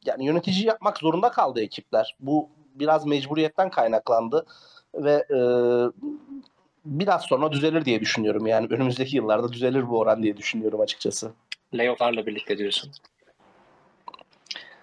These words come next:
Speaker 1: Bir de tecrübelenecekler. Ee, yeni alımlar durdu. Ee, yani bu bir noktadan sonra bu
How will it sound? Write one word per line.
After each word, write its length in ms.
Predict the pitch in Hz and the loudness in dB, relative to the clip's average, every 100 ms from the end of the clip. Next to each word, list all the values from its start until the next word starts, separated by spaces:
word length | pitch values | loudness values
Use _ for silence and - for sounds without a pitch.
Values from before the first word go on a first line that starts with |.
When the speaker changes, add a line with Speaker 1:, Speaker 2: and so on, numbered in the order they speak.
| _ _ - | _ _ -12
Speaker 1:
Bir 240 | - 143 | -6 0
de 100 | 226 | 0
tecrübelenecekler. 1120 | 226 262 233 277 277 277 247 254 156 151 - - _ | 2 0 2 4 4 2 0 0 0 0 -4 -6 _
Ee, 60 | 139 127 127 127 127 127 135 | 2 4 4 6 4 2 -2
yeni 480 | 139 139 165 190 190 - - | -8 -2 2 2 -2 -10 -2
alımlar 600 | 160 175 175 175 175 143 | 0 2 4 2 0 -2
durdu. 380 | 139 123 123 - _ _ _ _ | -2 0 -2 -2 _ _ _ _
Ee, 40 | 127 113 117 113 117 117 117 123 147 139 | -2 0 2 2 0 0 -4 -6 -6 0
yani 320 | 123 113 - | 2 2 -4
bu 500 | - 151 156 135 143 | -4 -4 0 0 0
bir 100 | 160 | 0
noktadan 420 | 156 - 143 135 | 0 0 2 2
sonra 360 | 131 135 139 147 | 2 0 0 0
bu 140 | 156 | -2